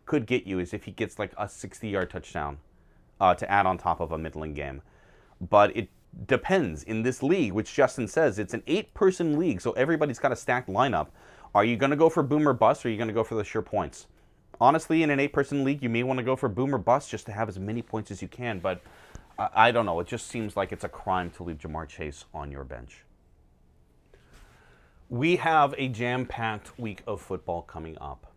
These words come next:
Three potentially great games on Thanksgiving. Starting off with the Bills versus the Lions. Now, at the beginning of the season, you would look at this Bills versus Lions game and saying, "This is just gonna be a blowout."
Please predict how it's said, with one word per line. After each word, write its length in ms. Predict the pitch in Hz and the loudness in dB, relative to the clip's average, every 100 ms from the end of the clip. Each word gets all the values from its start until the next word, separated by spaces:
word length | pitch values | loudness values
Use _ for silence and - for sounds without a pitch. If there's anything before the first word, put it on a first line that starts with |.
| _ | _
Three 640 | - - 147 170 175 156 - | -16 -6 -2 0 0 -2 -4
potentially 840 | 160 - - 180 240 - 208 151 | -6 -6 -4 -2 -4 -4 -4 -4
great 540 | 85 - 117 160 92 | -6 -4 -4 -4 -10
games 520 | 85 110 120 67 58 - | -8 -6 -6 -8 -16 -8
on 300 | 101 117 123 | 0 0 0
Thanksgiving. 760 | 120 104 104 90 - 90 64 64 _ _ _ _ | -4 -6 -8 -8 -6 -6 -8 -16 _ _ _ _
Starting 380 | - 147 160 143 | 2 4 4 6
off 180 | 131 131 | 4 2
with 80 | |
the 60 | 113 | -6
Bills 260 | 92 117 117 | 0 0 0
versus 260 | 117 110 | -6 -4
the 100 | 107 | -2
Lions. 440 | 95 92 78 67 110 | 0 -2 -4 -8 -2
Now, 180 | 107 | 0
at 140 | 123 120 | 0 -2
the 60 | |
beginning 260 | 107 131 135 | -4 -4 -2
of 80 | 104 | -4
the 60 | |
season, 500 | 107 - 160 110 90 - - _ | -8 -6 -6 -6 -8 -10 -20 _
you 120 | 131 160 | 2 4
would 120 | 156 | 6
look 180 | 151 151 | 4 4
at 100 | 135 | 0
this 160 | 123 | 0
Bills 260 | 127 127 120 | 0 -2 0
versus 280 | 127 120 110 | -4 -4 -2
Lions 300 | 110 110 - | -2 -2 -6
game 180 | 110 | -6
and 80 | 104 | -6
saying, 160 | 113 101 | -6 -6
"This 120 | 113 | -8
is 60 | 123 | -10
just 180 | 113 | -10
gonna 100 | 127 | -6
be 60 | 113 | -4
a 40 | |
blowout." 400 | 95 98 73 62 | -4 -2 -4 -8